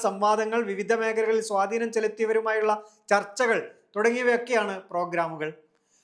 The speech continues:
ലോകത്തിൻ്റെ വിവിധ ഭാഗങ്ങളിൽ നിന്നും രാഷ്ട്രപ്രതിനിധികൾ ഉൾപ്പെടെ പലരും പങ്കെടുക്കുമെങ്കിലും പാകിസ്ഥാൻ, തുർക്കി, ബംഗ്ലാദേശ് എന്നീ രാജ്യങ്ങളെ പ്രതിനിധീകരിച്ച് ആരെയും പങ്കെടുപ്പിക്കാൻ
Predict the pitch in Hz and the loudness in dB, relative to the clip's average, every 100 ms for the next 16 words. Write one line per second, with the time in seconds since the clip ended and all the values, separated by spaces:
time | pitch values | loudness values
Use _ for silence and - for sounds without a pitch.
0 | - 208 254 285 294 277 262 269 277 240 | 0 4 4 2 -2 -2 -4 -2 0 4
1 | 240 247 254 262 247 254 220 214 - 262 | 2 2 0 -2 -2 0 2 2 0 -2
2 | 247 233 240 240 247 233 240 240 240 214 | 0 -4 -2 0 2 2 2 -2 0 0
3 | 240 233 220 226 220 220 208 202 - - | 0 -2 0 0 0 -4 -2 -2 -2 -10
4 | _ _ _ 190 220 254 - 262 240 233 | _ _ _ 2 2 -2 0 0 2 -2
5 | 214 254 247 214 226 240 240 233 220 226 | -4 -6 -2 0 2 4 4 0 -2 0
6 | 220 214 220 220 220 196 208 208 214 202 | 0 0 -2 -2 -4 -4 -4 -4 0 0
7 | 202 196 196 - _ _ 170 185 208 220 | 0 -2 -2 -6 _ _ 2 4 4 2
8 | 214 190 202 202 196 190 190 | 0 -4 -4 -6 -6 -4 -2